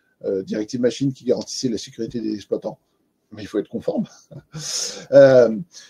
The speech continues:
on peut travailler sur la durée de vie des installations pour la prolonger, euh, optimiser un coût complet de possession. On travaille, on peut bien sûr former les équipes, euh, tout-, toutes les compétences requises, qu'elles soient technologiques, métiers,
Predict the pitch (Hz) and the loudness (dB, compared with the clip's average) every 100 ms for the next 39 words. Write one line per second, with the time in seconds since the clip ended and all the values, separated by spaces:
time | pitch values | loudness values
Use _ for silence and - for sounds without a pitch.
0 | _ _ - 151 143 160 147 143 135 135 | _ _ -4 2 8 8 10 6 6 6
1 | 110 104 107 139 143 147 135 170 139 127 | 6 4 4 4 6 6 4 2 2 2
2 | - 147 147 196 180 - 117 - 151 170 | 2 2 4 2 2 0 0 2 2 2
3 | 170 185 180 147 117 117 113 147 131 127 | 2 2 4 4 6 2 2 -4 0 -2
4 | - 131 156 147 147 143 135 156 147 175 | -2 -6 -4 -2 -4 -4 -6 -6 -6 -6
5 | 175 180 151 139 - _ _ 107 110 107 | -6 -6 -10 -18 -20 _ _ -10 -10 -12
6 | - - 104 107 113 - 135 135 131 120 | -16 -16 -12 -12 -12 -4 0 2 2 2
7 | 139 175 185 175 131 - - - 160 _ | 0 0 -4 -4 -14 -16 -20 -20 -20 _
8 | - 131 _ _ _ _ - - 180 170 | -20 -20 _ _ _ _ -18 -14 -8 -6
9 | 117 - 127 170 151 117 104 - 107 127 | -4 -2 -2 -4 -4 -6 -8 -10 -12 -6
10 | 123 127 123 139 135 _ _ _ _ 120 | -2 0 0 -4 -4 _ _ _ _ -4
11 | 123 - 127 131 131 | -4 -2 -2 0 0